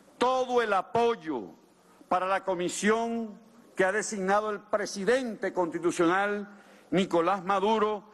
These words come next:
y que encabeza un larense, presidente de este Parlamento Nacional, Jorge Rodríguez, para que este proceso nos lleve definitivamente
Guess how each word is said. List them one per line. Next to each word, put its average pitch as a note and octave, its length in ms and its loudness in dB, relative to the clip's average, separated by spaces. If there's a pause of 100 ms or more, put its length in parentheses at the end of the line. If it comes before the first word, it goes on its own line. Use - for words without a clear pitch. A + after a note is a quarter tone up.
(200)
y G3+ 120 0
que G#3 160 0
encabeza F#3+ 880 -2 (760)
un A#3 240 4
larense, G#3 680 0
presidente G3+ 800 0
de F3+ 60 -2
este F3+ 160 -2
Parlamento F#3+ 640 0
Nacional, F#3+ 600 0 (400)
Jorge G3+ 400 2
Rodríguez, B3+ 640 2 (280)
para F#3+ 240 2
que G3+ 280 2
este A3 280 -2
proceso A3+ 840 2 (560)
nos G#3 360 2
lleve C4 340 2
definitivamente A3+ 1300 0